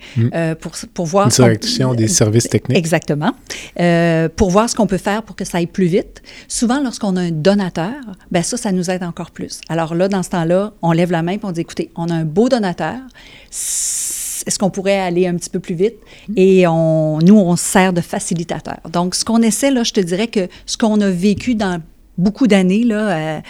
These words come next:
Speaker 2: avant, c'est-à-dire de, de, cette frustration-là est beaucoup moins là.
Speaker 1: Ok.
Speaker 2: Je l'espère.
Speaker 1: <laughs> Non, c'est ça.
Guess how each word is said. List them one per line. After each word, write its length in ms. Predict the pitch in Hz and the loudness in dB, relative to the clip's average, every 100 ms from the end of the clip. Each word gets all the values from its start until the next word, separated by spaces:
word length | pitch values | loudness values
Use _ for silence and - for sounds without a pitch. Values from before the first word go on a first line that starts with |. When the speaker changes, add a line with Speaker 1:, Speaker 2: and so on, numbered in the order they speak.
| - - - | -18 -20 -4
Speaker 2:
avant, 400 | 190 180 175 190 | 2 2 2 0
c'est-à-dire 440 | 214 190 160 180 175 | -2 -4 -4 -6 -2
de, 140 | 175 | -2
de, 240 | 160 156 151 - | -2 -6 -8 -10
cette 220 | - 190 | -6 -6
frustration-là 720 | - 214 - 180 208 175 180 | -4 -4 -2 -2 0 0 0
est 60 | 185 | -2
beaucoup 360 | 156 180 180 190 | -2 -4 -4 -2
moins 220 | 160 156 | -2 -4
là. 140 | 147 - _ _ _ | -6 -10 _ _ _
Speaker 1:
Ok. 60 | 110 | -2
Speaker 2:
Je 120 | 180 | 4
l'espère. 440 | 180 175 - 180 156 - - | 4 4 0 -2 -2 -12 0
Speaker 1:
<laughs> 180 | - 131 | 2 4
Non, 320 | 127 123 139 | 2 2 2
c'est 140 | - | 0
ça. 140 | 117 | 0